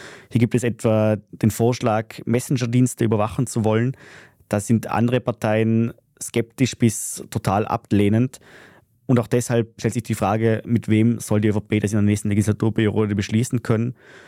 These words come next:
Und wenn sie es beschließen kann, hält das dann schlussendlich zum Beispiel vor dem Verfassungsgerichtshof?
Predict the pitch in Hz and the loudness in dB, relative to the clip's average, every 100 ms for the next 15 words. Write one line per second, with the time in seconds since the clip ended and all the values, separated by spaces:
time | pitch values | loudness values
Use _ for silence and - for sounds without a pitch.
0 | - 117 104 117 127 - 120 120 117 113 | -2 2 4 4 0 -2 -2 0 0 0
1 | - 107 110 - 107 110 120 107 104 107 | -2 -2 -2 -2 0 0 0 -2 0 2
2 | 104 - - 104 107 110 107 98 98 104 | 0 -2 -2 -2 0 0 0 0 -2 -4
3 | 120 - 113 107 - 117 - | -6 -4 -4 -2 0 -2 -2